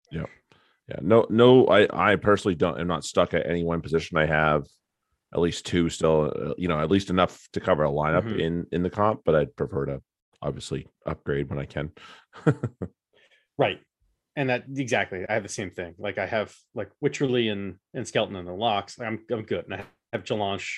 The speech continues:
Speaker 2: so Don Brandt being out, I can, I can cut, like, yeah, I have
Speaker 1: Mm-hmm.
Speaker 2: coverage almost everywhere.
Speaker 1: Yeah,
Speaker 2: Um,
Speaker 1: always good to fe-,
Speaker 2: I think
Speaker 1: you were
Speaker 2: center, I'm, I'm kind of, I'm fucked 'cause Marchant and Radradra are out.
Speaker 1: Oof, yeah, good luck with that. You're gonna need to make
Speaker 2: Right.
Speaker 1: one of those. <laughs>
Speaker 2: But then I have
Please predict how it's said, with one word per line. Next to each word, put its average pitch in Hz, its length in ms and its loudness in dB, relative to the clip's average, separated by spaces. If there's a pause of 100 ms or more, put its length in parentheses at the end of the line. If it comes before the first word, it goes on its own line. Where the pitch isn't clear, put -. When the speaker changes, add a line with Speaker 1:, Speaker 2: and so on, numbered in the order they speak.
(160)
Speaker 2:
so 95 360 -6
Don 95 180 -6
Brandt 95 200 -6
being 101 160 -6
out, 98 200 -6
I 98 60 -10
can, 90 300 -14
I - 40 -16
can 113 120 -8
cut, 123 220 -2
like, 127 220 0
yeah, 139 200 -2 (420)
I 147 60 2
have 180 80 6
Speaker 1:
Mm-hmm. - 100 -12
Speaker 2:
coverage 131 300 2
almost 117 420 -6
everywhere. 95 460 -12 (1300)
Speaker 1:
Yeah, 92 100 -12
Speaker 2:
Um, 76 220 -10 (140)
Speaker 1:
always 76 240 -8
good 73 180 -6
to 73 80 -8
fe-, - 300 -8
Speaker 2:
I - 80 -4
think 139 180 -2
Speaker 1:
you - 60 -6
were 71 60 -4
Speaker 2:
center, 104 680 -4
I'm, 101 280 -8
I'm 113 100 -10
kind 101 180 -10
of, 104 60 -8
I'm 98 160 -10
fucked - 380 -12
'cause 107 140 -8
Marchant 104 500 -6
and 98 360 -8
Radradra 101 540 -6
are 95 180 -10
out. 95 200 -14 (480)
Speaker 1:
Oof, 76 200 -8 (200)
yeah, 67 100 -6 (160)
good 82 80 -6
luck - 140 -6
with - 80 -8
that. - 140 -6 (580)
You're 92 100 -2
gonna 85 160 0
need 78 100 -4
to 78 60 -4
make 80 140 -2
Speaker 2:
Right. 85 60 -2
Speaker 1:
one 82 80 0
of 85 40 2
those. 82 400 2
<laughs> - 40 -6 (540)
Speaker 2:
But 156 80 0
then 160 100 4
I 151 60 4
have 147 260 2